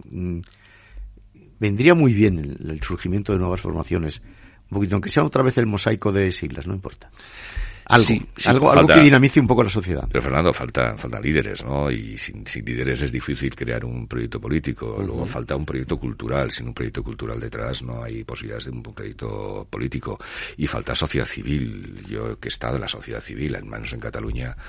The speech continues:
Speaker 2: eh, costó, costó muchísimo construir en un momento como fue el dos mil diecisiete, sobre todo, recoger primero gente, luego dinero, porque sin dinero,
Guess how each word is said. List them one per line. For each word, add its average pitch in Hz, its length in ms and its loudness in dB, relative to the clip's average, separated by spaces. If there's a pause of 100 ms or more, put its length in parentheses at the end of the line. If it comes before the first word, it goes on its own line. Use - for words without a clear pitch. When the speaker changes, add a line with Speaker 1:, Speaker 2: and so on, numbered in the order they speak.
(500)
Speaker 2:
eh, 57 140 -4
costó, 53 500 -8
costó - 220 -12
muchísimo 73 480 -2
construir 73 560 2
en 64 160 -4
un 73 100 -2
momento 78 480 0
como 52 220 -8
fue 55 180 -6
el 60 60 -6
dos 60 160 -8
mil 64 100 -6
diecisiete, 65 400 -6
sobre 64 300 -4
todo, 76 440 0
recoger - 580 -4
primero 76 380 -4
gente, - 580 -8
luego 62 200 -4
dinero, 62 360 -4
porque 50 300 -6 (340)
sin - 180 -14
dinero, 135 400 -2